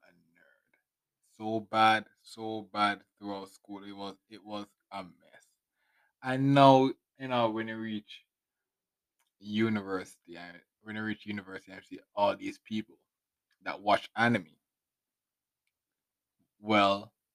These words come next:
they were all nerds, but because we were nerds, we actually rose to the top of, to reach that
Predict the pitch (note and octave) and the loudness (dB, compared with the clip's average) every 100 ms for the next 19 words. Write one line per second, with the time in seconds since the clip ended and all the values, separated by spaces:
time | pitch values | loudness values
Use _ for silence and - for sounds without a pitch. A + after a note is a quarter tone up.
0 | _ G2+ G2 G2 G2 - F#2+ F#2 F2+ F#2+ | _ 0 0 0 -4 -2 -2 -2 -2 -6
1 | G#2+ A#2+ F#2+ - _ _ _ _ _ _ | -2 -2 -2 -10 _ _ _ _ _ _
2 | _ - F2+ - _ _ _ _ - A2+ | _ -10 -10 -10 _ _ _ _ -2 4
3 | B2 G#2 F#2 F#2 F#2+ F2+ E2 - F#2+ G2 | 4 2 -4 -6 -10 -14 -16 -16 -12 -10
4 | F#2 - - F#2 F2+ F#2+ G#2 G2+ - F#2 | -8 -10 -12 -14 -12 -8 -8 -8 -14 -18
5 | - - F#2 - _ _ _ _ - - | -16 -10 -8 -8 _ _ _ _ -6 -2
6 | - - - _ _ _ _ G2+ G2+ F#2+ | 0 -2 -12 _ _ _ _ -4 -2 -2
7 | - - - | -4 -2 -2